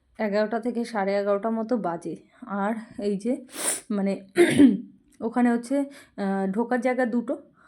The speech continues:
মানে অনলাইনে ঢোকার জায়গা আলাদা আর এমনি টিকিট কাটলে আলাদা। তো এই যে আমার দাদা, আহ, হচ্ছে গিয়ে ওর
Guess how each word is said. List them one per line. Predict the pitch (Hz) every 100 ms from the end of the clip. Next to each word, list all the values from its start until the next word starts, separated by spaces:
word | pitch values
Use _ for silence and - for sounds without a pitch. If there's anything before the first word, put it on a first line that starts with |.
| -
মানে | 226 220 220
অনলাইনে | 226 240 240 254 262 254 240
ঢোকার | 254 254
জায়গা | 240 247 254
আলাদা | 247 254 294 - - - -
আর | 214
এমনি | 220 226 240 247 247 - -
টিকিট | 247 240 240
কাটলে | 233 226 285
আলাদা। | 226 175 180 190
তো | 226 220
এই | 214
যে | 196 262 -
আমার | 196 202
দাদা, | 190 185 214 240 - - - -
আহ, | - 202 190 202 214
হচ্ছে | 208 220
গিয়ে | 220
ওর | 214